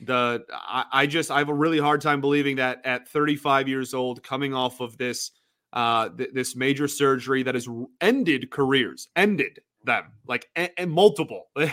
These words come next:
<laughs> As I, somebody tweeted, I don't remember who, so I can't give credit. I, I apologize for that. But somebody said,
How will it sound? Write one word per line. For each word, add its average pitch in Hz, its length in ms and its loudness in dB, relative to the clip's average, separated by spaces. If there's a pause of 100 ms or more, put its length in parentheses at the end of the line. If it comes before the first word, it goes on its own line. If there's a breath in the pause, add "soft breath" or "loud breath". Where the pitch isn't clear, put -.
(180)
<laughs> - 460 -14
As 160 180 4
I, 156 280 4
somebody 185 400 0
tweeted, 151 260 2
I 139 80 4
don't 147 160 0
remember 139 320 0
who, 131 260 -2
so 127 100 -8
I 113 60 -4
can't 123 240 -8
give 113 180 -8
credit. 120 320 -2
I, 107 180 -4
I 104 160 -6
apologize 110 600 -4
for - 100 -14
that. 110 140 -6
But 110 100 -12
somebody 165 320 -2
said, 135 300 0